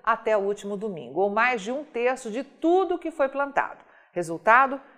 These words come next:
que para o milho chega a vinte e nove por cento. E agora,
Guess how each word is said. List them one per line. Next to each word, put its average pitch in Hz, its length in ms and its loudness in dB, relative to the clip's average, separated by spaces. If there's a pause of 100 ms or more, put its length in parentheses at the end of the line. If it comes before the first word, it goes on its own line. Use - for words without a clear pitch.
que 185 140 -10
para 165 480 4
o 277 120 0
milho 269 520 -2 (100)
chega 214 480 -2
a 208 100 2
vinte 220 560 -8
e 247 60 -8
nove 165 380 -4
por 180 160 -6
cento. - 500 -16 (580)
E 220 60 4
agora, 220 480 8